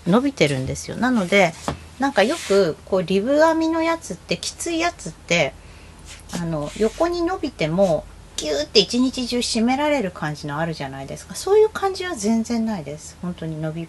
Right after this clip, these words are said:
ぱなしなので。あの、横のサイズ感はあんまり気にしなくていいと思います。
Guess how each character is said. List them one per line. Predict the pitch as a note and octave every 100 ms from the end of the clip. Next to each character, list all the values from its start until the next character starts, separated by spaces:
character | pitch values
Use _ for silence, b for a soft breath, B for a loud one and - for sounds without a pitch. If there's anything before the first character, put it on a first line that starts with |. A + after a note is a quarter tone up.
| -
ぱ | E3
な | E3+
し | -
な | E3+
の | F3 C3+
で。 | D3+ D3 B B B B B B
あ | - G3
の、 | F3+ E3
横 | G#3+ - E4
の | F4+
サ | - F#4+
イ | F#4+
ズ |
感 | G4+ F#4 D4
は | G#3+
あ | G3
ん |
ま | G3+
り | G3+
気 | - G3+
に |
し | G3 -
な | G#3+
く | G#3+
て | - D3
い | F#3+
い | E3+
と | D3+
思 | D3 C#3
い |
ま | C#3 D3
す。 | - -